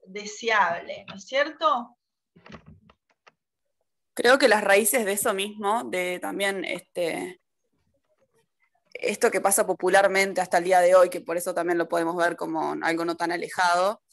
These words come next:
Speaker 2: este, son est-, justamente estos mismos textos que provienen en, del auge del cristianismo también, así como, por ejemplo, texto, teatro isabelino, Romeo y Julieta, este, promueve lo mismo,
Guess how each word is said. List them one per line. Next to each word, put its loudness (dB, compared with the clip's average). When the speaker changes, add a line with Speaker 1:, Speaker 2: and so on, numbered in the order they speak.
Speaker 2:
este, 2
son -6
est-, -14
justamente 0
estos -8
mismos -4
textos 0
que -14
provienen 0
en, -10
del 2
auge 4
del -2
cristianismo -4
también, -4
así -10
como, -2
por -4
ejemplo, -4
texto, -2
teatro -2
isabelino, -4
Romeo 0
y -2
Julieta, -2
este, 0
promueve 4
lo 2
mismo, -4